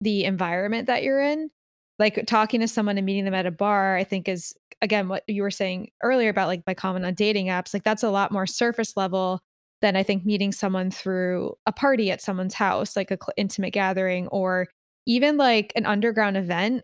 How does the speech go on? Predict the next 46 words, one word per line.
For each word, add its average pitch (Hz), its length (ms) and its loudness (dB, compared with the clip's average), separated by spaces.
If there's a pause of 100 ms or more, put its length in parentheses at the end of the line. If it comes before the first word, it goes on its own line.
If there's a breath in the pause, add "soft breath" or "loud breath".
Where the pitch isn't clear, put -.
I 208 140 2
feel, 208 560 2 (180)
like, 208 140 2
a 208 40 4
lot 202 160 2
more 208 120 0
connected 202 520 -4
to 208 80 -8
those 185 220 -2
people 240 320 0
'cause 214 180 -2
we're 190 220 0
all 190 180 2
doing 196 400 -2
a 202 80 -4
common 185 380 -4
interest 220 580 -2
or, 190 300 0
and 202 140 0
I'm 202 80 0
sure 233 260 2
someone 196 400 -2
there 190 240 -2
knows 185 320 -2
a 202 60 -4
friend 185 280 -2
of 180 140 -4
mine 180 420 -2
or - 220 -2 (380)
something 202 340 2
like 185 220 -2
that 180 280 0
versus, 185 460 -2
like, - 380 -4 (400)
if - 120 0
I'm 202 100 0
out 185 120 0
in 190 80 -2
Santa 185 300 -2
Monica - 380 -4
or 175 160 -2
Venice - 440 -4
at, 180 300 0
like, - 240 -4 (140)
the 202 100 4
bungalow, 175 520 -4